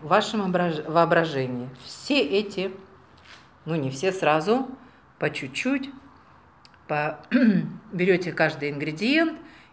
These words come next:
и накладываете в ойо. Закрываете мякишем и начинаете есть. Вкусно! Вкусно, вкусно, вкусно.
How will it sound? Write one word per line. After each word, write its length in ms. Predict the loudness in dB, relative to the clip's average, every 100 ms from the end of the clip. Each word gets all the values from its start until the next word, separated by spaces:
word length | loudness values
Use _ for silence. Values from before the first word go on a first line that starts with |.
| -2
и 80 | 2
накладываете 880 | 2 4 4 4 2 0 -4 -6 -8
в 160 | -10 -6
ойо. 420 | -2 -2 -4 -10 -14 -18 -20 -20 -12
Закрываете 720 | -6 -4 0 2 2 2 -6
мякишем 720 | -4 -2 -2 -6 -12 -10 -12 -12 -20 -20 _ _ _ _ _ _ _ _ _ _ _ _ _
и 100 | -2
начинаете 680 | -2 -2 -6 -6 -6 -8 -10
есть. 420 | -12 -12 -14 -18 -20 -20 -20 -20
Вкусно! 880 | -20 -12 6 8 8 4 -2 -4 -4 -10 -20 -20 -20 _ -20 -20 -20 -20 -20 -20 -20 -20 -20
Вкусно, 560 | -10 2 4 4 2 0
вкусно, 480 | 0 -4 -2 -2 -2
вкусно. 600 | -4 -10 -10 -10 -12